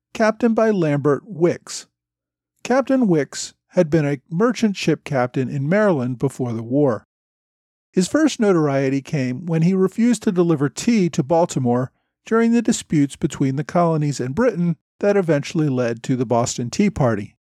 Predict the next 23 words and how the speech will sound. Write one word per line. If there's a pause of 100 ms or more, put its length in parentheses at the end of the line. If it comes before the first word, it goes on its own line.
(760)
Wickes
joined
the
Continental
Navy
in
the
spring
of
seventeen
seventy-six, (640)
after
Commodore
Isaac
Hopkins (300)
had
already
made
his
raid
on
the
Bahamas